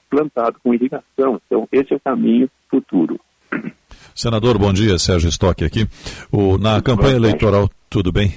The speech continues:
Speaker 2: Na campanha eleitoral, o senhor fez algumas críticas em relação à falta de projeto e com dinheiro existente pra, eh, construção de barragens. Houve algum avanço em relação a isso?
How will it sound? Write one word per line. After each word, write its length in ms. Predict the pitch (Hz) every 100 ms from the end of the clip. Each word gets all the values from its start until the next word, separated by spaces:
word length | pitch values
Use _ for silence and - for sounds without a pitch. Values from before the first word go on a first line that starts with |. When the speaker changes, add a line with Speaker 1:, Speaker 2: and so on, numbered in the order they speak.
| -
Speaker 2:
Na 160 | 101
campanha 400 | 95 107 92 113
eleitoral, 580 | 107 101 95 90 92 104
o 240 | 104 113 104
senhor 340 | - 107 101
fez 320 | - 104 95
algumas 400 | 95 92 113 92
críticas 480 | - 104 104 - 98
em 60 | 101
relação 380 | 101 87 -
à 40 | 98
falta 280 | - 101 101
de 120 | 92
projeto 640 | - 104 87 98 120 -
e 40 | 120
com 220 | 120 120
dinheiro 460 | 104 110 123 135
existente 640 | 104 85 87 - 95 101 -
pra, 320 | 101 98 101 - - -
eh, 180 | 101
construção 600 | 95 101 104 104 104 101
de 100 | 92
barragens. 640 | 90 85 78 76 73 76 -
Houve 280 | 151 170 131
algum 200 | 101 95
avanço 420 | 90 107 120 92
em 40 |
relação 420 | 90 76 76 85
a 40 | 78
isso? 240 | 135 -